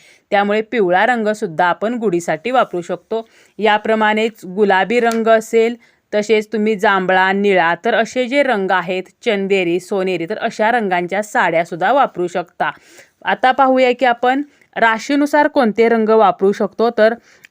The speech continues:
मेष आणि वृश्चिक ज्या राशी आहेत, तर या ज्या दोन राशी आहेत,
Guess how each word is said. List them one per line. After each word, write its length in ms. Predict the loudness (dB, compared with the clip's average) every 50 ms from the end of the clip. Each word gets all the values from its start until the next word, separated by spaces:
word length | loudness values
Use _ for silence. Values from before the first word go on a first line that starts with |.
| -4
मेष 380 | -2 2 2 2 2 2 0 -2
आणि 220 | -2 0 0 0
वृश्चिक 500 | 0 -2 -2 -4 -6 -6 -8 -8 -8 -8
ज्या 220 | -4 -2 0 0 2
राशी 360 | 2 0 -2 -4 -6 -4 -2
आहेत, 300 | -2 -2 -2 -4 -6 -6 -6 _ -6
तर 80 | -4
या 240 | -2 0 0 0 0
ज्या 180 | 0 0 -2 0
दोन 280 | 0 0 0 0 0 0
राशी 300 | 0 0 -2 -2 -2 -4
आहेत, 240 | -2 -2 -4 -6